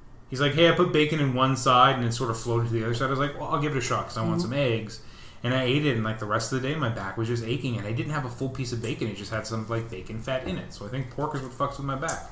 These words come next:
Speaker 2: Maybe your back is just
Speaker 1: But it doesn't,
Speaker 2: fat.
Speaker 1: it doesn't happen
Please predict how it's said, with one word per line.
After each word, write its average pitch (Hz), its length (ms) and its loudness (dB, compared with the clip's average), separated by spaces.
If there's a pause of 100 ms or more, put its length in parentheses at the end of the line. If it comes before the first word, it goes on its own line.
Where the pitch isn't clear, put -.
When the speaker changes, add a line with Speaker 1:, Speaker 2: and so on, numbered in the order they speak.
(840)
Speaker 2:
Maybe 254 200 2
your 277 80 4
back 190 340 -2
is 160 160 -4
just - 440 -6 (640)
Speaker 1:
But 170 100 2
it 175 60 2
doesn't, 185 260 6
Speaker 2:
fat. - 80 0
Speaker 1:
it 143 60 -4
doesn't 165 240 2
happen 151 480 2